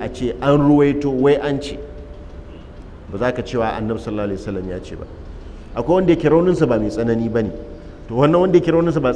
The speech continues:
mai tsanani ba ne shi ne malamai suka yi saɓani. Waɗansu suna ganin ba za a yi aiki da shi ba shi ma, tunda bai halatta a yi aiki da wani hadisi ba in ba wanda ya inganta ba. Shi ne ra'ayin Mali-, eh, shi ne ra'ayin Bukhari da Muslim, da irin su Ibn al-Arabi daga cikin malaman Malikiya.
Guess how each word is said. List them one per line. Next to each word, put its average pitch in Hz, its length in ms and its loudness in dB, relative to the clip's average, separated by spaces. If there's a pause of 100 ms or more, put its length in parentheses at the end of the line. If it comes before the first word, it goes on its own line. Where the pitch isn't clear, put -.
mai 127 140 2
tsanani 160 340 0
ba 170 120 0
ne 147 120 0
shi 147 140 -4
ne 139 80 0
malamai 113 360 0
suka - 200 -8
yi 104 40 -4
saɓani. 95 440 -8 (1300)
Waɗansu 143 280 -2
suna 143 220 0
ganin 143 280 2
ba 127 80 2
za 127 100 2
a 123 40 2
yi 110 180 -2
aiki 104 140 -4
da 98 100 -2
shi - 160 -10
ba 123 120 -2
shi - 160 -6
ma, 123 160 -4 (640)
tunda 127 200 -2
bai 110 120 -2
halatta 110 400 -2
a 107 60 -4 (160)
yi 139 80 2
aiki 123 180 -4
da 113 100 -2
wani 135 140 -2
hadisi 131 340 -4
ba 127 140 -2
in 151 120 -6
ba 123 140 0
wanda 113 220 0
ya 107 80 0
inganta 98 400 -6
ba. 85 80 -12 (260)
Shi - 120 -8
ne 127 100 0
ra'ayin 120 280 0
Mali-, 131 360 0
eh, 123 100 -2
shi 143 140 -6
ne 127 100 -2
ra'ayin 127 560 -2 (400)
Bukhari 147 380 -2
da 117 80 0
Muslim, 101 300 -8 (1000)
da 104 60 -6
irin 120 220 2
su 127 120 -6
Ibn 123 240 -2
al-Arabi 123 360 -2
daga 101 160 -2
cikin 117 200 -4
malaman 101 360 -2
Malikiya. 95 460 -6